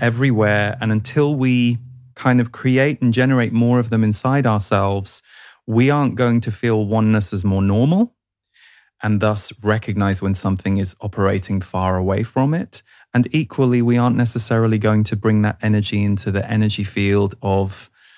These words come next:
of the world. One of the reasons that for me, it was so easy to see leadership through a different lens in the last few years was I recognized how many people were not in their hearts when they were speaking.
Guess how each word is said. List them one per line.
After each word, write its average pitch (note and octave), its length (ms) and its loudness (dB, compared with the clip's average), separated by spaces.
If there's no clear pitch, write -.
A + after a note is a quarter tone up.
of G#2 280 0
the A2 80 2
world. A2+ 640 0
One A#2 200 2
of B2+ 80 0
the A#2+ 100 0
reasons A2 460 -2
that - 140 -8
for - 140 -2
me, A#2 380 4
it - 100 -4
was G#2 160 -2
so A#2+ 320 0
easy B2 460 -2
to G#2 520 -2
see D#3 760 -2
leadership D#3 640 0
through G2+ 180 -2
a G2 60 0
different F#2+ 300 -4
lens F#2 460 -4
in G#2+ 180 0
the G2 80 2
last G2 320 -2
few G2 140 -2
years G2 360 -4
was G#2+ 140 -4
I A2+ 100 0
recognized A#2 680 0
how G#2+ 180 0
many B2 260 4
people G#2+ 600 -4
were G#2+ 140 -2
not G#2 220 2
in G#2+ 100 2
their G2 140 0
hearts G2+ 480 -6
when G2 100 -2
they G2 100 0
were G2 100 -4
speaking. G#2 580 -6